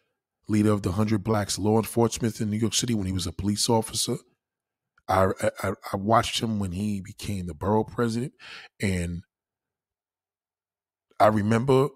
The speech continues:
when he, I remember when my dad told me, "One day that man's gonna be the mayor." He said that. I remember him telling me that.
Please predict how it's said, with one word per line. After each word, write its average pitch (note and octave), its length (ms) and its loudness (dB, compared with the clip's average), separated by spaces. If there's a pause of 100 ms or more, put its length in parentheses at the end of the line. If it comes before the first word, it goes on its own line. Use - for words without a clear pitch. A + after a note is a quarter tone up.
when G2+ 240 -2
he, G#2 500 -2 (360)
I A2 60 6
remember C#3+ 260 4
when A2 80 0
my A2+ 120 4
dad B2 440 2
told B2+ 240 4
me, G2 240 -6 (160)
"One G2+ 220 -2
day B2 100 2
that A#2+ 140 2
man's A2 220 0
gonna F#2+ 180 -6
be E2+ 120 -6
the D#2 100 -8
mayor." F2+ 320 -6
He E3 120 -4
said - 280 -4
that. - 160 -16 (1300)
I C3+ 60 2
remember C3 260 2
him A2+ 100 -2
telling G#2+ 300 -4
me F2 80 -8
that. E2 140 -14